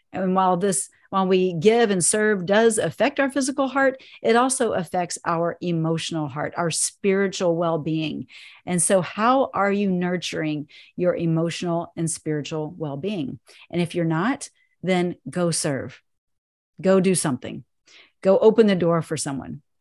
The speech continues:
go smile at somebody, just get outside of your own little, uh, bubble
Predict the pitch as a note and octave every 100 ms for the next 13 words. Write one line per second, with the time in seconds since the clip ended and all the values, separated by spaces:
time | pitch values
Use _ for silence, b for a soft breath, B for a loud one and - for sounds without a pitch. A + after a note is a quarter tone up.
0 | _ G#3 G#3 - G3 F#3+ F3+ F3 D#3+ C#3+
1 | D3 E3 D3 G#3+ G#3 F#3+ E3 C#3+ D3 B
2 | B G#3+ F#3+ G#3 A#3+ B3 - A#3 B3+ A#3+
3 | G#3+ A3 A3 A#3+ A#3 A3 A3 G#3 G3+ B
4 | B _ - F#3 F3+ E3 G#3 A3 F3+ E3+
5 | F3+